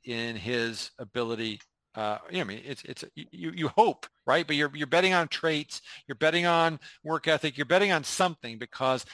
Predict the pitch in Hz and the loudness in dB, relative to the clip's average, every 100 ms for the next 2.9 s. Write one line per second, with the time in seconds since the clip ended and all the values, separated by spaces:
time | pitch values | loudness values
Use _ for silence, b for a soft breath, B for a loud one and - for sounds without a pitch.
0 | B 147 175 175 156 135 139 117 117 123 | B 0 2 2 2 2 2 0 -2 -4
1 | 127 139 160 175 160 135 131 135 131 120 | -2 0 4 4 2 2 -2 -2 -4 -2
2 | 131 131 - 120 110 113 98 104 | -4 -4 -2 -2 -2 -8 -8 -10